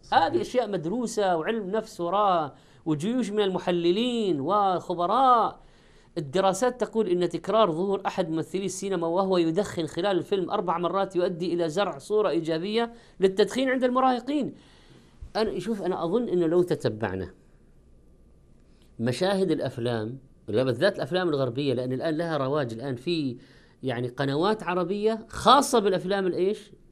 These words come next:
Speaker 2: الأجنبية.
Speaker 1: صحيح.
Speaker 2: خاصة. وعليها إقبال، والدعايات اللي فيها أغلى الدعايات،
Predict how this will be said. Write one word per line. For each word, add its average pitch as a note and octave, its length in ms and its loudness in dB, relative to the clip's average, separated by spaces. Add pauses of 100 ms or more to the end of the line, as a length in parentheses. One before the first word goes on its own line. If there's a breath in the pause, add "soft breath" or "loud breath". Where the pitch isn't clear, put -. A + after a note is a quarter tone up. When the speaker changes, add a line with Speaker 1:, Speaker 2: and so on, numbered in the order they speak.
(160)
Speaker 2:
الأجنبية. A#2 560 -4
Speaker 1:
صحيح. - 260 -18
Speaker 2:
خاصة. - 420 -4 (640 soft breath)
وعليها G3 720 2 (1160)
إقبال، B2+ 440 2 (800 soft breath)
والدعايات C3 560 0
اللي E3 140 0
فيها G3+ 460 -2 (280)
أغلى F3+ 240 2
الدعايات، A#2+ 500 -4